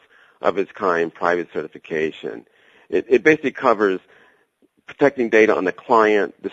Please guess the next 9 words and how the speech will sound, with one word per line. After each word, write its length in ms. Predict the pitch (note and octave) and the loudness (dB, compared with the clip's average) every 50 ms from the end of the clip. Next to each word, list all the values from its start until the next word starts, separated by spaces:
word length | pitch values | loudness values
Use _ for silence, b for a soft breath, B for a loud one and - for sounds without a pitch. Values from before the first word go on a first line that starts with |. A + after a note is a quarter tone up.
| - - | -8 -2
server, 400 | A#2+ G#2 G2 E2+ G2 G2 - - - | -2 -2 0 0 -2 -4 -4 -4 -6
across 380 | F2+ - - - G2+ F#2 F#2 - | -8 -8 0 2 2 2 2 -2
the 60 | - F#2+ | -8 -4
network. 580 | G2 G#2 - - - F#2 F#2 F2+ F2 - - b b b b b | -2 -2 -2 -2 -2 0 0 0 0 -2 -6 b b b b b
It 120 | - G2 | -6 -6
covers 320 | - - G#2 F2+ F2+ E2+ | -4 -4 -4 -4 -4 -8
privacy 400 | - _ - G#2+ G2+ G#2 G2+ - - | -8 _ 0 0 0 0 -4 -6 -2
by 140 | - F2+ D#2+ | 0 0 0
design, 680 | D#2 D#2+ - - F#2 F2+ F2+ F2+ F2 F2 F2 E2+ D#2+ | 0 -4 -4 -2 0 2 2 2 2 2 0 -2 -4